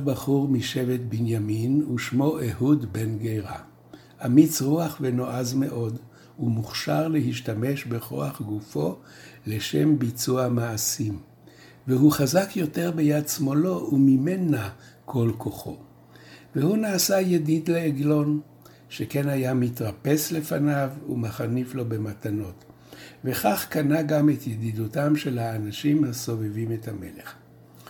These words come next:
ופעם בא בלוויית שני עבדים, והביא מתנות למלך, ונכנס אצלו, והוא חגור בסתר חרב קטנה למותנו הימני. הייתה תקופת הקיץ,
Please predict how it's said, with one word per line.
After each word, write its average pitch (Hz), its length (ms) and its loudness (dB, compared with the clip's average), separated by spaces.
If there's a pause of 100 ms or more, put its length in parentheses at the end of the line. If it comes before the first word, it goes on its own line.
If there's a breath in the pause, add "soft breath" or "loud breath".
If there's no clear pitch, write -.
(280 loud breath)
ופעם 175 540 4
בא 165 220 2
בלוויית 143 540 2
שני 139 280 -2
עבדים, 120 560 -2 (560 loud breath)
והביא 127 380 0
מתנות 160 560 4
למלך, 123 540 2 (520 loud breath)
ונכנס 135 640 4
אצלו, 113 460 -4 (160)
והוא 120 420 2
חגור 139 580 0
בסתר 143 720 -2 (440 loud breath)
חרב 156 520 0
קטנה 127 680 -2
למותנו 127 840 -2
הימני. 127 680 2 (800 loud breath)
הייתה 151 300 4
תקופת 156 480 -2
הקיץ, 113 680 -4